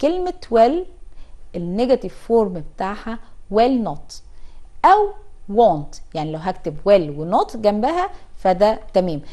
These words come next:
لو عايز أعمل لها اختصار بكتبها كلمة won't. هنشوف مع بعض شرح if conditional. يلا معايا كده على الشاشة. زي ما ظاهر قدامنا كده يا ولاد، if conditionals، احنا قلنا ان هما تلات حالات.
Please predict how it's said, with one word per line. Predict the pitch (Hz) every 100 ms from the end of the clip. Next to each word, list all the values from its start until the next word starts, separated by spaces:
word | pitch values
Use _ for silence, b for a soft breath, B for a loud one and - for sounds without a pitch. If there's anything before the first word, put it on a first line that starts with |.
| B B
لو | 180 170
عايز | 196 262 208
أعمل | 185 180 180
لها | 175 151
اختصار | - - 175 226 247
بكتبها | 185 170 - 190 165
كلمة | - 170 165 165 - - b b 170
won't. | 143 - - b b
هنشوف | 170 170 349 339
مع | 285 233
بعض | 240 208 165
شرح | 175 202 185 - - -
if | 202
conditional. | - 156 156 247 339 415 427 B B
يلا | 175 165
معايا | 160 165 165
كده | 170 160
على | 151
الشاشة. | - 196 269 359 415 - - - - - - - - - - - - - b b b b b b b - -
زي | 214 415
ما | 415
ظاهر | 330 370 254
قدامنا | 208 233 254
كده | 226 233
يا |
ولاد، | 190 208 302 - - B B B B -
if | 415 - - - - 285
conditionals، | 262 254 254 269 262 285 466 - - - - - - - -
احنا | 233 240
قلنا | 208
ان | 185
هما | 202 196
تلات | 190 190
حالات. | - 190 392